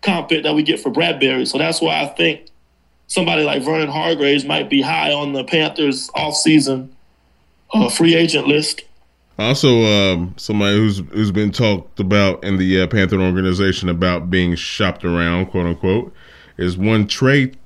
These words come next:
Speaker 2: Turner. That's right, folks. Trey, right guard, big baby, five-time Pro Bowler Turner is, uh, not, not immune from being on the, uh, old, uh, old trading block.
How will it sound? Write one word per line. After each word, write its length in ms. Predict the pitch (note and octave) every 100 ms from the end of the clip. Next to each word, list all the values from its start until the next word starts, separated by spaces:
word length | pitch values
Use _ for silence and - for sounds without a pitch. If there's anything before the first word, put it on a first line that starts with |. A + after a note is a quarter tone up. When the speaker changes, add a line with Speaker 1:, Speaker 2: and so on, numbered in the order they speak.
| -
Speaker 2:
Turner. 500 | - D#3+ A2+ C2+ - -
That's 280 | D#2 A#2 C#3+
right, 200 | A2 F2+ -
folks. 440 | G2+ F2+ F2+ - - _ _ _ _ -
Trey, 500 | C3+ A#2+ A#2 G#2+ F#2+ - - -
right 500 | G#2+ G#2 A#2+ B2+ A#2
guard, 440 | A#2+ A2+ A2 F#2+
big 240 | A#2 G#2
baby, 320 | G2 A2+ G#2+ G#2+
five-time 640 | - A2 G#2+ A#2+ G#2+ G#2
Pro 180 | A#2+ G#2+
Bowler 360 | G2 G2 G2
Turner 520 | F#2 D3 C3 F#2+ G2 - - - -
is, 340 | F3 E3+ E3 E3+
uh, 380 | E3 D#3+ D#3+ E3
not, 500 | E3+ E3+ E3+ - - -
not 220 | D#3+ E3+
immune 440 | D#3 D3 D#3+ C#3
from 240 | G#2 A#2+ A2
being 200 | A#2 A2+
on 200 | A2 G#2+
the, 200 | G#2+ G#2+
uh, 200 | G#2 G#2
old, 420 | A#2 A#2 G#2+ G#2
uh, 360 | G2 F#2+ F#2 G2+ -
old 180 | C#3 B2
trading 320 | - G3+ F2+
block. 320 | D2+ C#2+ A#1+